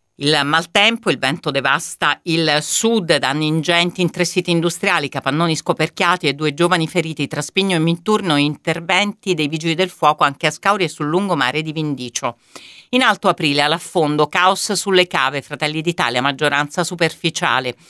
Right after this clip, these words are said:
E poi rifiuti, comuni e provincia continuano a sviare sul tema discarica.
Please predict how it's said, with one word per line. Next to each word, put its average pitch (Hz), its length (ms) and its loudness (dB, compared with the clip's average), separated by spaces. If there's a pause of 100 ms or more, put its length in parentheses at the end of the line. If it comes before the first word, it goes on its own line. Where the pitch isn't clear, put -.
(160)
E 190 100 -2
poi 165 220 4
rifiuti, 170 400 -2
comuni 151 300 0
e 147 80 0
provincia 165 480 -2
continuano 151 520 0
a 139 60 2
sviare 135 540 0
sul 127 500 -2
tema 151 240 0
discarica. 196 800 0